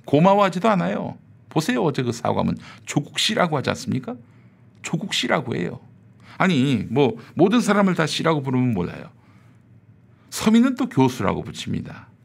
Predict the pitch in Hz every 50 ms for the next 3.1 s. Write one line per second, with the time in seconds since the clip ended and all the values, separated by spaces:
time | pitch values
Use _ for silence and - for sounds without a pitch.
0 | _ _ - 131 165 180 - - - - 127 117 117 - - - 135 180 185 170
1 | 131 95 85 - 82 - - - - 76 - - - - - - _ - - -
2 | - _ _ _ - - 131 127 123 123 - - 127 127 117 117 110 107 98 95
3 | 87 85